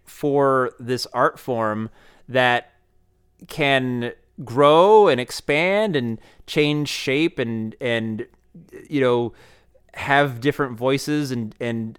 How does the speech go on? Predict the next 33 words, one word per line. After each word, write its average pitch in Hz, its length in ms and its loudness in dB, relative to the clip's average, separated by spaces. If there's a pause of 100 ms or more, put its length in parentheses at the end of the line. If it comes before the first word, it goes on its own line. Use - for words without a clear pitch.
all 151 220 4
of 143 80 2
that 135 280 2
evolve 139 600 4
as 131 280 0
the 131 160 -4
art 131 220 -2
form 135 200 -4
itself 170 400 0
evolves 120 600 2
and 127 160 -4
become 131 440 0
sort 127 160 -6
of, 123 240 -6
it, 123 160 -6
it, 135 200 -10
like, 139 160 -2
that's 160 260 0
the 151 120 -4
most 135 300 -2 (500)
wonderful 135 360 -2
thing 131 300 -4 (120)
about 110 400 -2
all 107 160 -2
of 98 40 -8
this. 95 220 -12
Like, 104 220 -8 (600)
I, 123 520 0 (840)
yeah, 139 160 -4 (180)
I'm 120 140 -6
just, 120 180 -8 (140)
it's, - 240 -16
it's, 110 420 -14